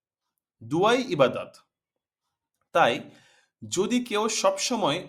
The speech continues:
অন্যদের কাছে দোয়া চেয়ে নেয় কিন্তু নিজে দোয়া না করে, তাহলে সে ইবাদতের মূল সৌন্দর্য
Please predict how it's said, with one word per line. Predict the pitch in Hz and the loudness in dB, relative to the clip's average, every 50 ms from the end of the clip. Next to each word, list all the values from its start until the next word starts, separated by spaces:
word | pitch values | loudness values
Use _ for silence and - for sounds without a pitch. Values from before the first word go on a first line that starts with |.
| - - | -10 -8
অন্যদের | 143 151 170 175 180 185 247 269 | -6 -2 -2 -2 -2 -2 -2 -2
কাছে | - 254 247 247 247 | -2 -2 -2 -2 -4
দোয়া | 151 143 135 127 117 | -2 2 2 2 2
চেয়ে | 120 - 147 175 190 | 2 0 -2 -2 -2
নেয় | 151 104 90 90 - - | -2 -4 -6 -8 -10 -12
কিন্তু | - 220 214 226 | -12 -10 -8 -6
নিজে | 202 156 147 156 190 208 - 294 247 | -4 -2 -2 -2 -2 -2 -2 -2 -2
দোয়া | 208 214 208 185 | 0 2 2 2
না | 165 143 123 107 | 2 2 0 -2
করে, | - 110 98 87 - - - _ _ _ _ _ _ _ | -2 -4 -6 -6 -8 -14 -18 _ _ _ _ _ _ _
তাহলে | - - - 233 262 247 254 | -10 -8 -4 -2 -2 -2 -2
সে | 247 - - 214 190 - | -2 -2 -4 -4 -4 -4
ইবাদতের | 131 143 156 165 180 180 175 202 185 151 | -2 0 2 2 2 2 0 -4 -4 -2
মূল | 143 165 196 220 | -2 -2 -2 -4
সৌন্দর্য | 202 - - 214 202 202 202 185 160 131 | -6 -8 -8 -8 -6 -4 -4 -6 -4 -6